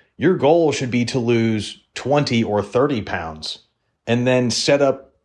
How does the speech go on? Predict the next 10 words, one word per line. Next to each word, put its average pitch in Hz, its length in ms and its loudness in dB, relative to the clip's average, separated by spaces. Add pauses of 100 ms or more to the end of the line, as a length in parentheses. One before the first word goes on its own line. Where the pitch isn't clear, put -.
(180)
a 110 80 -4
process 131 640 0
to 104 120 -10
keep - 320 -6
it 78 60 -8
off. 98 440 -2 (3000)
If 123 140 -2
your 135 120 2
goal 135 400 4
is 110 460 -2